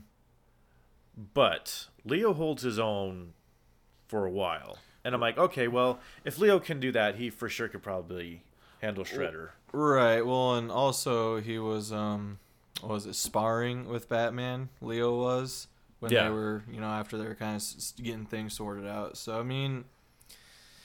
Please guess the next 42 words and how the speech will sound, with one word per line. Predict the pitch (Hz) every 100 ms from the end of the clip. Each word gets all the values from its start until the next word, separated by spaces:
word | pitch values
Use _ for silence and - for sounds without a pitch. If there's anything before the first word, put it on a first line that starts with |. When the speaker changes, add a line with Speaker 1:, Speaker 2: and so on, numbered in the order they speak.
| -
Speaker 1:
Yeah, | 127
but | 127 -
Batman | 143 156 170
was | 156 -
still | 160 -
injured. | 120 117 95
He | 92
even | 98 107 113
said | 104 104 104
it. | 82 - - 117 -
Speaker 2:
<laughs> | - - -
Speaker 1:
He's | 151
like, | 165 - -
ba-, | 180 170
he, | 147 139
Speaker 2:
True. | - -
Speaker 1:
basically, | 113 214 185 175
he | 139
was | 151 -
saying, | 147
like, | 131 - - - 113
"Yeah, | 151 165
you | 160 143
got | 113 131 131 127
me, | 131
but | 120 120 107 - -
I | 143 143
also | 143 147 156
pretty | - 135
much | 120 110
have | 110 104
one | 104 104
arm | 98 98
tied | 101 95
behind | 90 92 90
my | 82
back. | 82 78 78 -
So, | 95 107 101 101 98 98 95
Speaker 2:
Right. | 92 - - - - -
Speaker 1:
does | 139 127
it | 127
count, | - 147 143 143 139